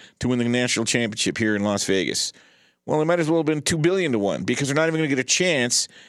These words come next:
and they did everything they were asked to do. They were undefeated. Did they play the toughest schedule in the world? No,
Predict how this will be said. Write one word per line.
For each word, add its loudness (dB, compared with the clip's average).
and 0
they 2
did 0
everything 2
they 2
were 2
asked 2
to -2
do. 2
They 2
were 0
undefeated. 0
Did 2
they 2
play 0
the 2
toughest 0
schedule 2
in -2
the 2
world? 0
No, 2